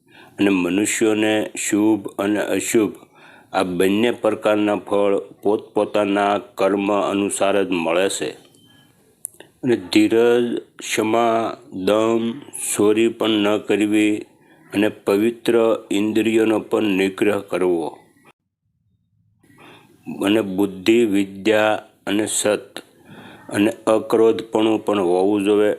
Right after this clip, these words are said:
આ જ એક ધર્મના લક્ષણ છે. અને જેમાં કલ્યાણ આપણને જણાય છે,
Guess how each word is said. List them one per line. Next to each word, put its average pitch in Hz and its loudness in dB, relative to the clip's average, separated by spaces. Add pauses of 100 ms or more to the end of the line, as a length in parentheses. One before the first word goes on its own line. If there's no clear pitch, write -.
આ 98 2
જ 104 -2
એક 104 0
ધર્મના 98 -2 (400)
લક્ષણ - 0
છે. - -6 (1000)
અને 117 2
જેમાં 120 0
કલ્યાણ 117 2
આપણને 113 0
જણાય 98 0
છે, 76 -6